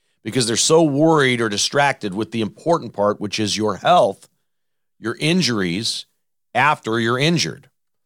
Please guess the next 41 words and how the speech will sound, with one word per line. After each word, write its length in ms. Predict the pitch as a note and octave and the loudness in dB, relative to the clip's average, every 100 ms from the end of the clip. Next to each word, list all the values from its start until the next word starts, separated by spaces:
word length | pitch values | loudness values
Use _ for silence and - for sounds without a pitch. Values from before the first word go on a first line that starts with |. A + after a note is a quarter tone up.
| _ _ _ _ - | _ _ _ _ 0
Doug 260 | C3+ D3+ | 2 2
takes 300 | - D3 C3 | 0 -4 -2
the 120 | - A#2 | -4 -6
big 460 | - D3 C#3+ - | -4 -6 -6 -12
picture 420 | - F3+ F3+ C#3 | -6 -6 -4 -4
look 280 | A2+ G2 - | -2 -2 -2
at 180 | D#2+ C2+ | -4 -6
it, 80 | D2+ | -8
especially 460 | - - C#3+ - | -4 0 0 -2
if 100 | C#3+ | -4
you've 120 | C3 A#2 | -4 -2
had 120 | A#2 | -2
a 60 | |
concussion 720 | G#2+ F2+ - D#3 C#3+ - A1 - _ _ _ | -2 -8 -2 0 0 -4 -12 -16 _ _ _
in 140 | B2 A#2 | -4 -4
a 60 | |
car 280 | - G2 E2 | 0 2 2
accident, 460 | D#2 - - G2+ G#2 | 0 -4 -4 -6 -2
or 420 | B2+ C3 A2+ A#2 _ _ _ _ - | 0 2 0 -2 _ _ _ _ -8
especially 520 | - D3+ D#3+ B2 B2 | -4 0 0 0 -2
if 80 | A2+ | -2
you 80 | |
didn't 240 | A#2+ C3 A#2+ | -4 -2 -2
get 200 | C3 - | -4 -2
tested 440 | D#3 E3+ - D3 | 0 0 0 -2
for 140 | - A2 | 2 0
a 40 | |
concussion 680 | - F2+ F#2 D#2 - - - _ _ _ _ - | 0 -2 0 0 -2 -12 -18 _ _ _ _ -6
to 100 | A#2 | 0
go 160 | C3 | 2
find 380 | B2 C3+ B2 A#2+ | 2 0 0 2
out 340 | C#3 C3 A#2+ - - | 2 2 0 -2 -6
and 260 | G#2 G#2+ | -4 -2
know 320 | B2 D#3+ C3 A2+ | 2 2 2 2
what 260 | G#2+ A2+ | 0 -4
the 60 | A2+ | -4
possible 440 | A2+ A2+ - A2 | -2 -2 -2 -4
long-term 440 | G2+ G#2 G2+ A2 G2+ | -2 -2 -4 -6 -4
effects 320 | - A2 - | -4 -4 -4
could 200 | G2 E2+ | -6 -2
be. 420 | D#3+ B2+ G#2 G2+ | 2 2 2 -2